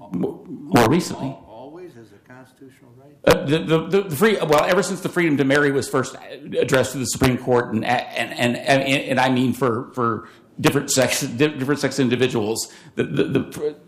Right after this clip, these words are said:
Speaker 1: from Skinner v-, versus Oklahoma, marriage has always been viewed as a fundamental right. Of course, what, what has changed is in twenty fifteen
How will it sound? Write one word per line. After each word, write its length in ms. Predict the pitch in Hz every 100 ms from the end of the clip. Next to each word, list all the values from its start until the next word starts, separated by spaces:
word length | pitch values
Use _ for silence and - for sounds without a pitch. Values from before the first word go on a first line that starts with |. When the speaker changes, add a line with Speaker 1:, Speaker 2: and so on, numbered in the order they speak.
| - - -
Speaker 1:
from 160 | - 262
Skinner 240 | - 190
v-, 280 | 160 151 -
versus 320 | 143 143 123
Oklahoma, 500 | 135 135 117 135 110
marriage 340 | 113 127 135 127
has 140 | 120
always 180 | 120 113
been 160 | 117 101
viewed 140 | 113
as 100 | 104
a 60 | 110
fundamental 460 | 120 113 113 120
right. 360 | 113 104 104 - - - - -
Of 80 | 104
course, 240 | 127 120
what, 240 | 143 -
what 140 | 131 120
has 140 | 123
changed 500 | - 247 143 123 123
is 160 | 113 -
in 80 | 113
twenty 260 | - 127
fifteen 640 | 123 123 160 131 123 120